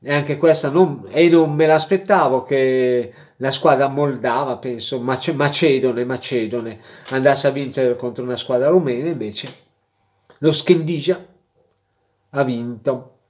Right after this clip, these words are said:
Il Bodi Glin-, Bodo Glimt, squadra norvegese, ha rifilato tre pere allo Zalgiris, è finita tre a uno.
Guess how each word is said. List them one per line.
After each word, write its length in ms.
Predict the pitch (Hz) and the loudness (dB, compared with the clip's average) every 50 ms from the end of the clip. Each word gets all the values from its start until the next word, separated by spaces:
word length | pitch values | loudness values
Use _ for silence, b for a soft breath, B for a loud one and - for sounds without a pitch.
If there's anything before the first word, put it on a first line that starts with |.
| _ b b b b b b b b b b b b b | _ b b b b b b b b b b b b b
Il 240 | b 147 165 165 165 | b 6 6 6 6
Bodi 420 | 156 165 226 247 240 190 175 175 156 | 6 6 6 6 6 4 0 -2 0
Glin-, 340 | 143 175 208 220 185 147 | 2 2 2 2 2 2
Bodo 320 | 131 175 202 202 202 190 160 | 4 6 6 6 4 2 2
Glimt, 240 | 175 214 226 196 160 | 0 -2 -2 -2 -2
squadra 360 | - - 202 190 151 160 160 | 0 2 0 2 2 0 0
norvegese, 920 | 160 185 185 170 160 175 160 147 180 196 190 180 151 127 139 135 127 127 | 2 2 2 2 0 -2 -2 0 2 4 4 4 2 0 -2 -2 -2 -2
ha 160 | 117 131 143 | -2 0 0
rifilato 560 | 151 160 156 - 175 175 185 165 147 - 135 120 | 0 0 0 -2 0 0 0 0 0 -2 -4 -4
tre 200 | - 160 170 170 | -2 -4 -4 -2
pere 560 | 170 175 160 147 139 131 120 117 110 98 - | 0 0 0 2 0 0 0 -2 -4 -8 -10
allo 360 | 113 123 131 139 135 135 123 | -6 -4 -4 -2 -2 -4 -2
Zalgiris, 680 | - 147 160 156 151 127 127 147 151 143 127 123 - - | 4 6 6 6 6 4 -4 -2 -2 -2 -2 -2 -2 -4
è 60 | 131 | -6
finita 400 | 123 - 147 147 143 139 139 127 | -6 -6 -6 -6 -6 -6 -6 -8
tre 260 | - - 143 143 131 | -6 -2 -2 -2 0
a 100 | 127 123 | 2 2
uno. 560 | 123 127 127 120 123 135 160 190 202 - - | 4 4 4 2 0 -2 -2 -4 -4 -6 -14